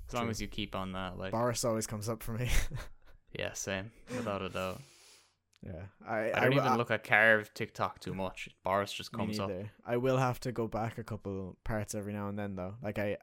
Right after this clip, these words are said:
Speaker 2: I left on part seven, came back on, like, fourteen. I was like, "Well, I gotta go stalk
Speaker 1: Oh,
Speaker 2: his
Speaker 1: I
Speaker 2: page."
Speaker 1: literally, I literally just watch it as it comes up, and I just like the part, and that's it.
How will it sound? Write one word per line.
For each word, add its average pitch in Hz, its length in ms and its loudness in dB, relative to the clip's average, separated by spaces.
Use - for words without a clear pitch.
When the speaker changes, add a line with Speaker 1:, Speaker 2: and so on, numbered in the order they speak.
Speaker 2:
I 110 120 -4
left 113 280 -2
on 107 80 -4
part 107 240 -2
seven, 104 320 -2
came 101 180 -8
back 101 220 -6
on, 104 80 -8
like, 95 160 -10
fourteen. 101 500 -6
I 85 40 -10
was 92 120 -10
like, - 160 -14
"Well, 151 320 2
I 120 100 -10
gotta 123 200 0
go 123 160 0
stalk 113 360 8
Speaker 1:
Oh, - 20 -6
Speaker 2:
his 147 160 0
Speaker 1:
I 117 140 12
Speaker 2:
page." 117 60 10
Speaker 1:
literally, 107 480 8
I 113 120 2
literally 107 340 4
just 101 260 -4
watch 95 360 -2
it 95 80 -4
as 92 100 -6
it - 80 -12
comes 92 220 -6
up, 90 200 -6
and 98 80 -8
I 95 60 -4
just - 240 -12
like 92 220 -6
the - 80 -20
part, 92 340 -2
and 101 100 -12
that's 95 200 -12
it. 92 180 -8